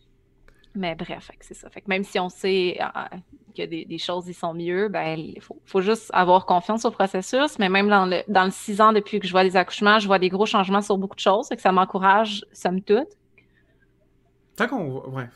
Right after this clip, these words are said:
Speaker 2: faut, faut qu'on avance. C'est l'important.
Speaker 1: Oui.
Speaker 2: Moi, je
Speaker 1: Oui.
Speaker 2: suis d'accord avec peu importe la vitesse qu'on décide comme société d'avancer, tant qu'on avance. Tant qu'on est tous
Speaker 1: Mhm.
Speaker 2: d'accord qu'on avance,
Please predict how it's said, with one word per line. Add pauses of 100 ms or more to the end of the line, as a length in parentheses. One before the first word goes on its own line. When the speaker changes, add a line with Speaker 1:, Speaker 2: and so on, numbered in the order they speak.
Speaker 2:
faut,
faut
qu'on
avance.
C'est
l'important. (260)
Speaker 1:
Oui. (300)
Speaker 2:
Moi,
je
Speaker 1:
Oui.
Speaker 2:
suis
d'accord
avec
peu
importe
la
vitesse
qu'on
décide
comme
société
d'avancer,
tant
qu'on
avance. (120)
Tant
qu'on
est
tous
Speaker 1:
Mhm.
Speaker 2:
d'accord
qu'on
avance,